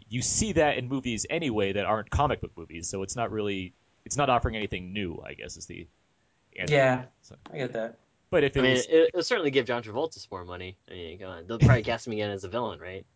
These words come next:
Speaker 2: <laughs> Oh. I hope not. <laughs>
Speaker 3: <laughs> And then, uh, Mike asks, "I wanna know why Neil Marshall isn't more highly regarded. I think he's an excellent director." He directed such films as, uh,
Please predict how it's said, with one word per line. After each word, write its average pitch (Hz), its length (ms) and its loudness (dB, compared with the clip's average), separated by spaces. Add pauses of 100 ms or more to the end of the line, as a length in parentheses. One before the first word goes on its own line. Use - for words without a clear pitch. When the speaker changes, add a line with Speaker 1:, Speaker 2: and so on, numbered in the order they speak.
(120)
Speaker 2:
<laughs> 139 600 0 (420)
Oh. 131 300 -2 (640)
I - 420 -10
hope 143 200 2
not. 120 380 4 (680)
<laughs> - 0 -
Speaker 3:
<laughs> 135 340 -2 (500)
And 127 160 -6
then, 143 100 2
uh, 127 180 4
Mike 185 260 4
asks, 131 440 0 (160)
"I 143 80 -4
wanna 254 220 2
know 220 180 4
why 170 220 0
Neil 165 240 -4
Marshall 156 380 -2
isn't 120 200 -6
more 117 280 -2
highly 110 340 -4
regarded. 147 540 0 (120)
I 107 60 -8
think - 200 -8
he's 143 140 -4
an 127 100 0
excellent 131 380 -6
director." 165 460 -6 (720)
He 107 80 -6
directed 107 300 -2
such 101 200 -4
films 101 400 -4
as, 90 380 -2
uh, 80 380 -2